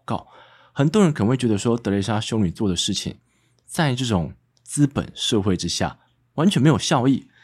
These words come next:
反正你接过去或是不接过去，他就是会死嘛，很多人可能这样认为。可是对那些街友来说，其实德蕾莎修女的存在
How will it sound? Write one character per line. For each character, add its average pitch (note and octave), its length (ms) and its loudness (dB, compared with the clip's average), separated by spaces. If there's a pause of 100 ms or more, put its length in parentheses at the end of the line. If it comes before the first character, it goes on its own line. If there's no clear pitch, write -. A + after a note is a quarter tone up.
(140)
反 C#3 180 -2
正 E3+ 300 2 (220)
你 B2 120 0
接 D3+ 160 0
过 G3 180 4
去 F#3 140 0
或 F3 140 4
是 E3 60 0
不 F3 180 0
接 D#3+ 140 2
过 D#3+ 160 2
去， C3 280 -2
他 C#3+ 140 -4
就 D#3 100 -2
是 D#3 140 0
会 D3+ 120 4
死 - 220 -8
嘛， - 300 -12
很 F#2 140 -4
多 A#2+ 100 2
人 G2+ 60 2
可 F#2+ 100 -2
能 E2+ 60 0
这 G#2+ 80 -2
样 G2+ 120 0
认 F#2+ 200 0
为。 - 180 -10 (560)
可 C3 120 0
是 F3 100 2
对 F#3 160 2
那 F3 100 4
些 D#3 380 0 (100)
街 - 180 -2
友 C3+ 140 4
来 D2+ 140 -10
说， A2 440 -4
其 - 220 -4
实 - 180 -6 (100)
德 G2+ 100 -2
蕾 G2+ 100 0
莎 A2 160 0
修 A2 160 0
女 F#2 100 2
的 D2+ 140 -6
存 E2 300 -8
在 - 280 -6